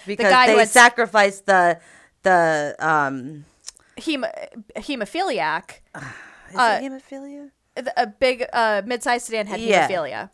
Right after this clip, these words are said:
Speaker 1: Okay.
Speaker 2: And
Speaker 1: Well,
Speaker 2: the
Speaker 1: I know
Speaker 2: guy
Speaker 1: he did. I'm just wondering if that's the right term.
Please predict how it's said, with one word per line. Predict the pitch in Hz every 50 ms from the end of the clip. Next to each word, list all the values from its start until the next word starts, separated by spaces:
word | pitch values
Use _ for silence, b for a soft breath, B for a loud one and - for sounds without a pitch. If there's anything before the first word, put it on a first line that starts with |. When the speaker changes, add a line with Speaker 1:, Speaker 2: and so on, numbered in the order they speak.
| _ _ _ _ _ _ _ _ -
Speaker 1:
Okay. | - 175 170 151 - - - 87 - _ -
Speaker 2:
And | 233 254 233 208
Speaker 1:
Well, | 190 190
Speaker 2:
the | 214
Speaker 1:
I |
know | 240 247 254 247
Speaker 2:
guy | 226
Speaker 1:
he | 190
did. | 165 151 180 175 165 147
I'm | 151 156
just | 156 151 - -
wondering | 156 143 143 135 135
if | 135
that's | - 139 135 131 -
the | 135
right | 131 131 127 127
term. | _ 131 127 123 131 135